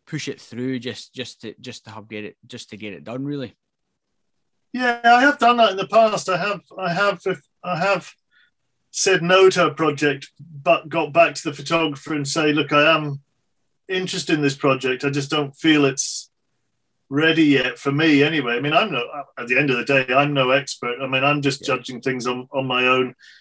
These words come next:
Speaker 2: It, it, you know, it all comes down to personal taste. A lot, a lot of photography
Speaker 1: Yeah.
Speaker 2: does.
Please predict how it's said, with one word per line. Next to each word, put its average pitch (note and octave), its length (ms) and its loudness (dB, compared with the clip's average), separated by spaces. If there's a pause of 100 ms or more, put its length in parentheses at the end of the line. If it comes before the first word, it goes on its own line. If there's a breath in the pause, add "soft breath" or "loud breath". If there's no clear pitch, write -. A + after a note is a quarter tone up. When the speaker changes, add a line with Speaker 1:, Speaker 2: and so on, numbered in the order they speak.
(320 soft breath)
Speaker 2:
It, D3 240 0
it, - 220 -14 (300)
you F3 160 0
know, C3 120 2
it C#3 80 -2
all F3 200 2
comes D3+ 260 2
down D3+ 220 2
to B2+ 80 -6
personal C#3+ 400 -2
taste. D#3 340 0
A A#2 60 -6
lot, C3+ 280 -2
a - 20 -2
lot D3 260 0
of C3+ 100 -8
photography A2+ 480 -10
Speaker 1:
Yeah. - 60 -10
Speaker 2:
does. A2+ 240 -4